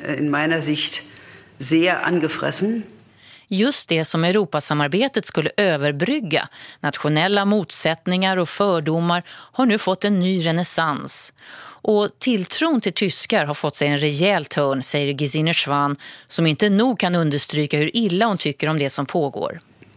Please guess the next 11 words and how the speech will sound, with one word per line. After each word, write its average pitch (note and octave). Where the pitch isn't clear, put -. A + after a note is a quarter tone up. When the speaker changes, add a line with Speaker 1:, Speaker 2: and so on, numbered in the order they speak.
Speaker 1:
Ich E3
empfinde F3+
es E3+
auch E3
persönlich E3+
geradezu D3+
als D3+
eine D3+
physische E3+
Belästigung D3+
und D3+